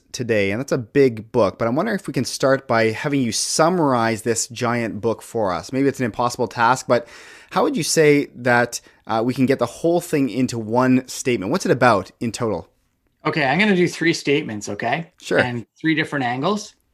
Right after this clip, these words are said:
Speaker 2: Wait, what are you gonna do, argue?
Speaker 1: Yeah, that's right. <laughs>
Speaker 2: That's right. No, I'm gonna do three statements, and I, I think they're complementary. In the Hebrew Old Testament, if we, if we look at the title of the book of Psalms, it's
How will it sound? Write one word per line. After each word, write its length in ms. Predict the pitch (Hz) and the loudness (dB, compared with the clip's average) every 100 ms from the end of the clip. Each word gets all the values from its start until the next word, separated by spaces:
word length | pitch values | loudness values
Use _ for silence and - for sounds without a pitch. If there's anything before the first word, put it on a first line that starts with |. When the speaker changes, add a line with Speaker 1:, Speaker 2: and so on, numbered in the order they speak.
| - | -10
Speaker 2:
Wait, 240 | 131 - 139 | -8 -8 -6
what 100 | 151 | -4
are 60 | 147 | -2
you 60 | |
gonna 160 | 131 127 | -2 -4
do, 120 | 120 | -6
argue? 480 | - 120 127 165 180 - | -6 -8 -4 -4 -4 -2
Speaker 1:
Yeah, 160 | 160 151 | 4 6
that's 220 | - 135 | 4 2
right. 240 | 156 127 - - | 2 2 0 -2
<laughs> 160 | - 214 | -2 0
Speaker 2:
That's 340 | 170 180 - | -2 -2 -2
right. 340 | 165 - 165 - 214 233 214 - | -2 -2 -2 -6 -10 -10 -12 -2
No, 160 | 156 151 | 2 4
I'm 120 | 170 | 4
gonna 140 | 208 | 4
do 140 | 196 170 | 4 2
three 240 | - 165 | 2 2
statements, 720 | - 147 139 131 123 208 - | 2 0 0 -2 -4 -6 -2
and 160 | 135 131 | 0 0
I, 180 | 135 - | -2 -2
I 140 | 139 | -4
think 360 | 135 170 160 - | -4 -4 -4 -2
they're 160 | 151 | -2
complementary. 1040 | 147 143 143 135 127 123 131 156 208 254 - _ _ _ _ _ _ _ - - | -2 -2 -2 -2 -4 -4 -2 0 0 -2 -10 _ _ _ _ _ _ _ -18 -2
In 240 | 196 240 | 2 4
the 460 | 233 233 214 208 - | 4 4 4 2 -4
Hebrew 560 | - - 185 175 190 190 | -10 -2 2 6 6 6
Old 220 | 170 160 | 4 0
Testament, 680 | 160 147 - 131 135 220 - - | 0 0 0 -2 -2 -4 -8 -14
if 120 | 131 | -6
we, 140 | 151 147 - | -2 -2 -2
if 140 | 135 | -4
we 60 | 147 | -2
look 220 | 143 151 | -2 -2
at 80 | 151 | -4
the 80 | 139 | -6
title 460 | - 147 156 160 | -2 0 0 0
of 60 | 143 | -2
the 40 | |
book 240 | 123 143 147 | -2 -4 -2
of 100 | 139 | -4
Psalms, 680 | - 120 120 202 233 - _ _ _ _ _ _ | -2 0 2 0 -4 -10 _ _ _ _ _ _
it's 440 | 147 139 139 - | -2 -2 -2 -10